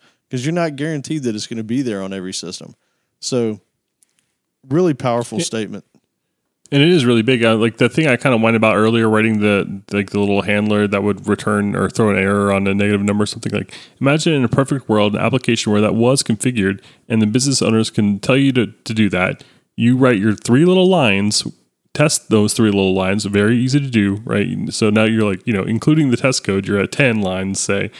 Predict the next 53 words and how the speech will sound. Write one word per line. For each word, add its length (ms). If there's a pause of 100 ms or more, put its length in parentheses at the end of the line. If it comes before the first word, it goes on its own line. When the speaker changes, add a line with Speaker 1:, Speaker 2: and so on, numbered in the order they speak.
(400)
Speaker 2:
Um, 240
you 160
get 160
that 140
deployed 340
production, 460 (500)
and 180
then 200
they 180
come 180
running 220
back 180
into 120
your 100
office, 480
uh, 240
an 100
hour 180
later 160
and 80
saying, 160
"Oh, 160
crap, 360
we 80
can't 200
do 120
any 100
returns 560
because 540
negative 280
numbers 320
aren't 160
working." 300 (480)
Like, 240
"Oh, 200
crap, 360
we 80
didn't 160
think 140
about 200
that. 180 (500)
Let 120
me 60
make 240
this 160
change 280
in 80
my 120
X 260
M 60
L 120
file," 300
which 220